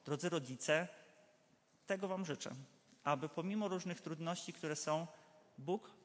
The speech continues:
był cały czas z nami, abyśmy tę świadomość mieli w naszych sercach, w naszych umysłach, bo nie jesteśmy idealni, ale Bóg jest idealny i On jest z nami. I Jego plan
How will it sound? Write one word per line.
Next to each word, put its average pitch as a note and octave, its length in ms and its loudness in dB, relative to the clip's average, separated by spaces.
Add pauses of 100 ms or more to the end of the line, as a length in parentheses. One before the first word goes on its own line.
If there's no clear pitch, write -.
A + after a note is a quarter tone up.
był E3+ 180 -2
cały D#3 320 4
czas C#3 260 -4
z - 40 -8
nami, A#2+ 300 2 (220)
abyśmy D3 320 -4
tę F#3+ 220 2
świadomość F3 540 0
mieli E3 340 0 (360)
w - 60 -8
naszych D3 440 2
sercach, D#3 420 4
w E3+ 40 -4
naszych D3+ 320 -2
umysłach, D3+ 480 2 (1500)
bo D3+ 140 0
nie D#3 100 2
jesteśmy D#3 440 -2
idealni, C#3 460 0 (600)
ale C3+ 180 4
Bóg D#3+ 240 -2
jest C#3+ 160 0
idealny C#3 480 2
i - 180 -6
On C#3+ 180 0
jest C3 160 -2
z B2+ 60 -6
nami. A#2+ 300 -2 (400)
I D3 80 -2
Jego E3+ 260 2
plan D3+ 360 0